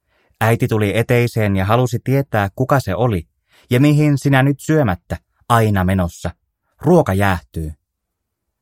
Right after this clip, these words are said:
Spädä vilkasi huoneeseen. Isä, veli ja pikkusisko istuivat pöydän ympärillä.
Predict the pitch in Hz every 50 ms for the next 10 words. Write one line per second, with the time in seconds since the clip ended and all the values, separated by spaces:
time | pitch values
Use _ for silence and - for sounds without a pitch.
0 | _ _ _ - - - 107 98 98 95 92 101 104 110 - - 104 - 101 95
1 | 110 117 110 95 90 78 78 78 - 80 78 78 78 - _ _ _ _ _ _
2 | _ _ _ _ _ _ _ _ _ 123 123 127 - - 135 127 127 - _ _
3 | 107 107 120 123 127 131 123 117 - - 135 - _ _ - 113 101 95 - -
4 | _ - 92 - _ _ _ _ _ _ _ 131 147 - - 156 151 139 135 135
5 | - _ - 147 151 143 131 107 101 98 120 117 107 87 82 82 82 78 78 78
6 | 78